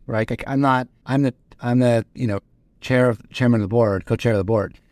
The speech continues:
but, like, I don't, I don't go to the office. I only go to the office for board meetings, right? Maybe go four times a year,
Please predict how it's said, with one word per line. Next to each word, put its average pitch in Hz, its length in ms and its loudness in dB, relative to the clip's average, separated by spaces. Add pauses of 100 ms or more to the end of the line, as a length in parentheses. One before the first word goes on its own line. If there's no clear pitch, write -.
(120)
but, - 200 -6
like, 101 320 -4
I - 180 -8
don't, 127 360 0
I 135 60 -8
don't 123 180 2
go 120 140 2
to 117 60 2
the 101 100 -2
office. 98 340 -4
I 113 60 0
only 131 140 2
go 120 100 2
to 110 60 0
the 104 80 -2
office 110 280 -2
for 101 140 -4
board 110 280 0
meetings, - 400 -6
right? 98 160 -4
Maybe 104 240 0
go 101 320 0
four 104 180 -2
times 101 320 -4
a - 40 -6
year, 101 280 -10